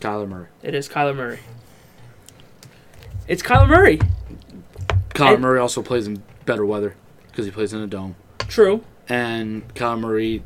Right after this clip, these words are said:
Speaker 1: has one, one year technically less under his belt.
Speaker 2: That's fine, but who plays in a harder division?
Speaker 1: Oh, Kyler Murray does.
Speaker 2: So, I mean
Speaker 1: Who won an M V P?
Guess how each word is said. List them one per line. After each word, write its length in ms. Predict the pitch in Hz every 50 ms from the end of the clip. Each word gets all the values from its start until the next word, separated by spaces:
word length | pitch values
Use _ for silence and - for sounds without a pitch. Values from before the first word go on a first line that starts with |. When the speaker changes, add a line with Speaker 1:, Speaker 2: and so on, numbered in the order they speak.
| - - -
Speaker 1:
has 320 | - 107 107 107 101 -
one, 380 | 95 92 107 107 117 120 101 95
one 520 | 104 113 110 - - - 131 131 127 127
year 220 | 113 120 127 120
technically 400 | 104 - - 127 110 - 117 117
less 240 | 110 113 113 104 -
under 200 | 113 107 104 104
his 100 | 98 90
belt. 300 | - 107 101 101 101 - - - - - - - - - - - - - - - - - _ - - - -
Speaker 2:
That's 200 | 208 226 226 -
fine, 380 | - 196 190 156 175 185 185 - - -
but 240 | - 170 165 151 - - - - - -
who 180 | - - 196 180
plays 220 | - 208 185 165 180
in 60 | 180
a 40 | 165
harder 200 | 165 165 160 156
division? 380 | 175 151 151 147 - - - - - - - _ _ _ _ _ _ _ - - - - _ _ _ _ - -
Speaker 1:
Oh, 140 | 220 185 139
Kyler 280 | - 135 147 147 131 117
Murray 320 | 113 131 165 175 139 113
does. 400 | 101 107 101 98 95 90 - - - - - - - - - - - - - - - - _ - -
Speaker 2:
So, 180 | - - 240
I 40 | 240
mean 320 | 240 254 247 240 208 151 - - -
Speaker 1:
Who 100 | 135 139
won 160 | 135 131 127
an 60 | 127
M 100 | 131 123
V 100 | 104 104
P? 340 | 90 - 143 160 147 - -